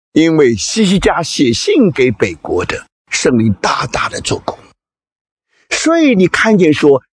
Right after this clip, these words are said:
十二个支派，他们都走西安的大道，走的时候，他们，他们会困倦，走的时候，因为慢慢慢往上走，所以这条路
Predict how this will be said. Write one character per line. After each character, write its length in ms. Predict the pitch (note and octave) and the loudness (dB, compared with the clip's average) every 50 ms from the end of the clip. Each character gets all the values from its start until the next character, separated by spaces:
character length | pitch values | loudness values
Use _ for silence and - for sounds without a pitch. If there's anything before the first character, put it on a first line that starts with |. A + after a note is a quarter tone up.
| _ _ _ | _ _ _
十 240 | - - - - C#4+ | -10 -8 -4 -2 -2
二 240 | B3+ C4 C4+ A#3+ - | 0 0 0 0 2
个 140 | - D#3 | 0 0
支 200 | A#2+ - - - | -2 -2 -4 -6
派， 460 | B3+ - - - C3 B2 - - _ _ _ _ _ _ _ _ _ _ _ _ _ _ _ _ _ _ _ _ _ _ | -4 -4 -4 -4 -4 -4 -6 -8 _ _ _ _ _ _ _ _ _ _ _ _ _ _ _ _ _ _ _ _ _ _
他 300 | - - G3+ G#3 G3+ F#3+ | -6 -2 0 0 0 2
们 260 | F3+ E3 D#3 D3+ C3 - _ _ _ _ | 2 4 4 2 0 -2 _ _ _ _
都 260 | - B3+ B3 A#3+ A#3 A3+ | 0 2 2 4 2 0
走 380 | - - - C#3 G2+ F#2+ F#2 - _ _ _ _ _ _ _ _ _ | 0 0 -2 -2 -2 -6 -12 -14 _ _ _ _ _ _ _ _ _
西 320 | - - - - - - - | -12 -10 -8 -6 -6 -4 -2
安 180 | - C#3 C3 | 0 2 2
的 120 | B2 A#2 G2 | 2 2 2
大 240 | - A2+ G2 - | 0 -4 -6 -4
道， 320 | - F#2 E2+ - - - _ _ _ _ _ _ _ _ _ _ _ _ _ _ | -4 -4 -4 -4 -4 -8 _ _ _ _ _ _ _ _ _ _ _ _ _ _
走 260 | - - D#3+ C#3 B2 | -4 -2 0 0 2
的 120 | B2+ F#3 E3+ | 2 2 2
时 80 | D#3 | 2
候， 60 | C#3+ | 2
他 180 | B2 - C3+ B2+ | 2 0 0 0
们， 120 | C3+ C3 | 0 0
他 160 | A#2+ - - A#2+ | 0 0 0 0
们 120 | A2+ A2 | 0 0
会 120 | - A2 F#2+ | 0 -2 -2
困 280 | - - - A2 E2+ | -2 -2 -2 -2 -2
倦， 260 | - - - - - - | -2 -6 -12 -14 -12 -8
走 200 | - - E3 D3 | -2 0 2 2
的 80 | D#3+ G3+ | 2 2
时 100 | G3+ G3+ | 2 0
候， 60 | F#3+ | 0
因 120 | G3 G3+ G3 | 0 0 0
为 80 | F#3 | 2
慢 200 | F#3+ A3+ C4 A#3+ | 2 2 2 2
慢 160 | G#3+ A3 G#3 | 0 0 0
慢 200 | G3 G3 F#3+ F3+ | 0 0 0 2
往 200 | E3 C#3 A#2+ B2+ | 2 2 2 0
上 320 | - - - G#3+ F#3 D#3+ B2 - | -2 -2 -2 -2 -2 -2 -2 -4
走， 260 | - A2 G2+ - - _ _ _ _ _ _ _ _ _ _ _ _ - | -2 -4 -4 -4 -6 _ _ _ _ _ _ _ _ _ _ _ _ -6
所 180 | - - F3 | -2 0 0
以 40 | D#3 | 0
这 200 | - C#4+ D4 B3+ | 0 0 -2 0
条 200 | E3 - D#3 D3 | 0 0 0 0
路 260 | D#3+ F3+ F#3 E3 D3 | 2 2 2 0 0